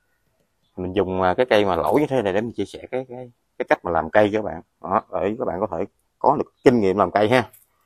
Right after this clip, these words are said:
Rồi, mình cạp cái này đi chung. Cái, ờ, cái này nó giữ luôn đi.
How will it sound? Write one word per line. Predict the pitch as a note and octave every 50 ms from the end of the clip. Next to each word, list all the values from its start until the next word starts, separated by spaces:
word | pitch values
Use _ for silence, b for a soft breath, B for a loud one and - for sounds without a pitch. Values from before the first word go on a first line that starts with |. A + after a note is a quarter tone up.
| _ _
Rồi, | - F2+ F2 F2 F2 F#2+
mình | G#2 F#2 -
cạp | - - - -
cái | C3+
này | B2+ G#2
đi | G#2 A2
chung. | - A#2 G#2+ G2 _ _ _ _ _ _ _ _ G#2 G#2 G2 F#2 _ _ _ _ _ _ _
Cái, | - B2 B2 B2+
ờ, | B2 A#2 A2+ A2 A2 A2 A2 A2 G#2+ G#2+ A2 A2 - _ _ _ _ _ -
cái | A#2+ B2
này | C3+ C3 G2
nó | G2+
giữ | B2+ B2 G2 A#2
luôn | C#3 C#3+ B2+
đi. | A#2